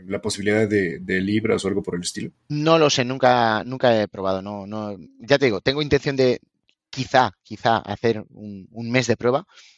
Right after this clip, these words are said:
Speaker 1: Ajá.
Speaker 2: pero no, no, de momento no, no, no he hecho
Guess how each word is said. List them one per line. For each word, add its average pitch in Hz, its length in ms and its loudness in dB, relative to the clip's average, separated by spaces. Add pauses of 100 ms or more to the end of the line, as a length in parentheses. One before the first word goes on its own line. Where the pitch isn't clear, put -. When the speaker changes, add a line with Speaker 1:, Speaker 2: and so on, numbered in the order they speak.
(280)
Speaker 1:
Ajá. 95 160 4
Speaker 2:
pero 110 240 4
no, 104 640 -2
no, 101 240 -4
de 101 80 -6
momento 107 340 -4
no, 98 380 -6
no, 90 240 -10
no 98 160 -6
he 101 60 -2
hecho 87 580 0